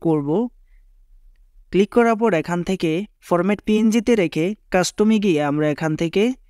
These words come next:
আলট্রাতে ক্লিক করব, then আমরা সেভ করে ফেলব। ওকে, thank you so much for watching this video।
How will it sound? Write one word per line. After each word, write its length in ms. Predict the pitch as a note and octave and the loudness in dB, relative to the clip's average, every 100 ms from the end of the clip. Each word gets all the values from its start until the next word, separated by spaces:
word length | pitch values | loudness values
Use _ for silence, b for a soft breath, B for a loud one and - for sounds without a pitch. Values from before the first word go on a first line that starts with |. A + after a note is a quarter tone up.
| _ _ - _ _ | _ _ -20 _ _
আলট্রাতে 480 | E3+ F#3 G3+ A3 A#3+ | 2 2 2 0 0
ক্লিক 260 | - G3+ - | 2 0 2
করব, 340 | A3 G#3 A3 | 2 2 2
then 220 | A#3 E3+ D3 | 2 2 0
আমরা 340 | C#3 D#3+ B3 - | 0 0 -2 -4
সেভ 260 | - - E3+ - | -10 -4 -4 -2
করে 200 | D3 C3+ | -2 -2
ফেলব। 340 | A#2+ F#2+ C#2+ - _ _ _ _ _ - _ _ _ _ _ _ _ - _ _ _ _ - _ _ _ _ _ _ - _ _ _ - - _ _ - _ _ - _ - | -4 -6 -10 -14 _ _ _ _ _ -20 _ _ _ _ _ _ _ -20 _ _ _ _ -20 _ _ _ _ _ _ -20 _ _ _ -20 -20 _ _ -20 _ _ -20 _ 0
ওকে, 360 | D3 C3 A#2 - _ _ _ _ | 2 4 0 0 _ _ _ _
thank 180 | - F#3+ | 0 2
you 100 | C4 | 2
so 160 | C4 C4+ | 2 2
much 200 | C4 C4 | 0 0
for 120 | G#3+ G3 | 0 2
watching 420 | G3 G3+ A#3+ F#3+ | 2 2 2 2
this 200 | D3+ C#3+ E3+ | 0 0 0
video। 300 | C#3+ B2 | 0 -4